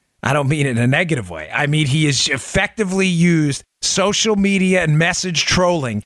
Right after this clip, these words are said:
to get the Democrats to show the American people who they are. Now, I described an example from the news recently. I described the fourteenth Amendment. But it's not just the fourteenth Amendment. There are other issues as well where Trump has acted like the ultimate,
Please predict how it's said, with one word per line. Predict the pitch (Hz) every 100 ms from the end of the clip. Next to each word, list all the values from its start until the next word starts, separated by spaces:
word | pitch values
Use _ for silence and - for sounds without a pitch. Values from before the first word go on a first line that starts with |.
| _ -
to | 180
get | 135 196 -
the | 208
Democrats | 170 165 165 165 160 -
to | 165
show | 170 156
the | 165
American | 151 147 143 151
people | - 143 -
who | 139 151
they | 170
are. | 220 190
Now, | 165 165
I | 151
described | 143 - 175 175 165
an | 156
example | 123 151 135 143
from | - 139
the | 127
news | 135 147 135
recently. | 165 - 160 202 - _ _ _ _ _ _ _
I | - 143
described | 151 - 165 151 139
the | 143
fourteenth | - 160 143 156 147
Amendment. | 156 208 175 - _ _ _ _ -
But | 170
it's | 160
not | 214 220
just | 233 -
the | 185
fourteenth | - 151 123 131 104
Amendment. | 98 90 76 82
There | 147
are | 160
other | 196 220 180
issues | 175 - 156 151
as | 135
well | 175 175 127
where | 131
Trump | - - 156 151
has | 131 -
acted | 120 - 131 127
like | 120
the | 131 -
ultimate, | 113 113 117 113